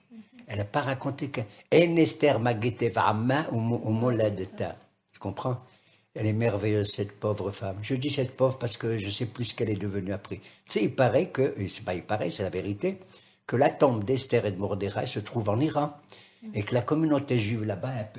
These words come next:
Speaker 2: elle veut racheter cet endroit-là, les tombes de Mordechai et de, et, et de Esther. Et, et, et il lui a dit surtout, silence, ne raconte pas. Tous les gens qui rencontraient Esther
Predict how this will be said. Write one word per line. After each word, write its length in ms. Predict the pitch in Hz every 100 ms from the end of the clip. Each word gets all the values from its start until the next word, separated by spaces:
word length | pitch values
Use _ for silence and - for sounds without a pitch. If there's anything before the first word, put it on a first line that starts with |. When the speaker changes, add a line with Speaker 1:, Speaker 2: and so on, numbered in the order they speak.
| -
Speaker 2:
elle 140 | 110
veut 160 | 110 117
racheter 920 | 90 90 110 160 - - - 190 185 - _ -
cet 240 | 127 -
endroit-là, 500 | 117 104 123 160 175 -
les 140 | 110
tombes 400 | - 277 262 87 - _ _ - _ _ _
de 80 | 95
Mordechai 580 | 95 101 101 113 127 107
et 60 | 92
de, 140 | 95
et, 380 | 90 98 85 92
et 40 | 85
de 140 | 92
Esther. 520 | 85 - 98 78 - _ _ _ _ _ _ _ -
Et, 80 | 117
et, 280 | 110 104 110
et 160 | 101
il 60 | 107
lui 80 | 92
a 20 |
dit 140 | 101 120
surtout, 440 | - 117 - 147
silence, 540 | - 107 101 113 117
ne 60 | 120
raconte 400 | 104 101 101 -
pas. 160 | 78 - - _ _
Tous 140 | 233
les 160 | 214 151
gens 320 | 107 113 98 -
qui 160 | -
rencontraient 680 | 107 131 143 135 127 - 110
Esther 640 | 101 98 - 101 127 -